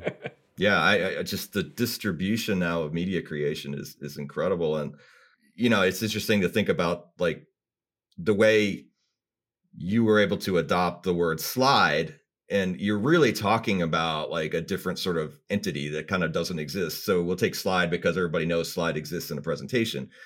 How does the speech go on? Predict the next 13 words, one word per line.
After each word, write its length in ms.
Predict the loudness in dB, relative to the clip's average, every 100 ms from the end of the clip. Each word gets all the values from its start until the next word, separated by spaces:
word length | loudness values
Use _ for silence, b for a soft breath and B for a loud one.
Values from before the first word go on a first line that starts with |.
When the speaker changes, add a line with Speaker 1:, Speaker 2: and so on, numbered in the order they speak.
| B B
Speaker 2:
Uh, 160 | -4 0
but 380 | 2 2 0 -10 B B B B
"slide" 380 | -6 2 6 6
is 180 | 6 4
a 280 | 2 0 -2
piece 220 | -4 -2
of 100 | -2
content 400 | 0 2 4 2
that 120 | 2 0
consumes 380 | -2 0 0
your 80 | -2
screen 360 | -6 -2 0 0
for, 520 | 2 2 2 -2 -6